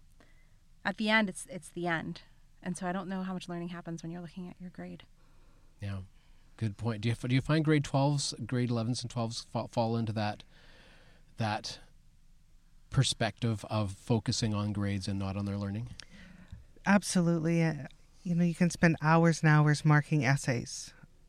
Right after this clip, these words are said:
Speaker 3: and you give them back to students, and you've got all kinds of descriptive feedback written all the way through it, and they flip to the back and they look at the rubric or the scoring guide and see what their mark is, and, and then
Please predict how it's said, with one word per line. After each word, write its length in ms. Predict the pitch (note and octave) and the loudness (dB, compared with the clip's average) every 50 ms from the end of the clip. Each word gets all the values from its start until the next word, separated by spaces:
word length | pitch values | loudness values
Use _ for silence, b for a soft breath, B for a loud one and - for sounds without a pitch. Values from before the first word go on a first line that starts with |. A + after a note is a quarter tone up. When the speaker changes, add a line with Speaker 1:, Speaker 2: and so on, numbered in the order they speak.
| - - | -12 -4
Speaker 3:
and 400 | C#3 D3 C#3+ C#3 C#3+ C#3 C#3 C#3+ | 0 2 2 4 4 2 2 0
you 120 | - - D3+ | -4 -8 -8
give 220 | - - D#3+ D3+ | 0 0 2 6
them 120 | - D#3 D3+ | 6 6 6
back 240 | D3 C#3+ C#3 D3 | 8 6 4 4
to 80 | - - | 2 -4
students, 520 | D3 - - D#3+ D3+ D3+ D3+ D3 - - - - | -6 0 2 2 4 6 4 4 2 -2 0 4
and 180 | D3+ D3+ D3+ | 6 6 6
you've 180 | D3 D3 C#3+ - | 6 4 2 2
got 240 | - G3 E3+ C#3 - | 2 4 4 4 4
all 160 | - D3+ E3 | 4 4 4
kinds 380 | D#3+ - - D#3+ D#3 D3+ D3 - | 4 4 6 6 6 6 4 2
of 100 | C#3+ - | -4 -4
descriptive 560 | - - - - - - F#3+ - - F3+ D#3+ | -4 -8 -8 -2 0 0 0 2 0 0 2
feedback 460 | - F3+ F3 D#3 - D3+ D3+ D3+ - | 4 2 2 4 6 4 4 4 4
written 220 | - B2 G#2 D3 D3+ | 0 0 2 4 6
all 140 | C#3+ D3 | 6 6
the 60 | D3 D#3 | 6 6
way 160 | D3+ D3 C#3+ | 4 4 4
through 360 | C#3+ - - F3+ F3 F3 E3+ | 2 2 2 4 6 8 8
it, 120 | E3 D#3+ B B B B B B B B B - | 6 6 B B B B B B B B B 2
and 180 | D#3 D#3 D3+ | 4 4 6
they 120 | D3 D3 C#3+ | 6 6 4
flip 280 | - - G3+ G#3+ - | 4 2 2 2 2
to 140 | - - F#3 | 0 0 2
the 80 | F3 E3 | 2 6
back 400 | D#3 D#3 D3+ D3+ D3 - - - | 8 8 8 8 6 4 -2 -4
and 240 | - D3 D3 C#3+ C#3+ | 0 2 4 4 4
they 200 | C#3 C#3 C3+ C#3 | 4 4 2 4
look 240 | C#3 D#3 E3 - - | 4 4 4 4 2
at 80 | D#3 | 0
the 100 | - D3+ | 0 0
rubric 500 | D3 D3 C#3+ C#3+ C#3+ - D3 C#3 - - | 2 2 2 2 2 2 0 0 0 -2
or 140 | D3 C#3 C3 | -2 -2 -2
the 80 | - C3+ | -2 -4
scoring 400 | - - - E3+ D#3 D3+ D3+ D3 | -8 -2 2 6 6 6 6 6
guide 400 | C#3+ C3+ C3+ C3+ C3+ C#3 C3+ - - | 6 6 6 6 6 4 2 0 -2
and 460 | - D3 D3 C#3+ C#3 C#3 C#3 C#3+ C#3 | 0 2 4 6 6 6 4 4 2
see 100 | - - | 2 2
what 120 | F3 E3 - | 2 4 4
their 100 | E3 D3+ | 4 4
mark 240 | D3 C#3+ C#3+ C#3 - | 6 6 4 4 2
is, 240 | D3 C#3 C#3 - - | 0 0 0 0 -2
and, 200 | C#3+ C#3 C#3 - - - | -2 -2 -2 -4 -4 -2
and 260 | - C#3+ C#3+ C3+ C3 | 0 2 2 2 2
then 220 | C3 C3 C3 C#3 | 2 0 0 -2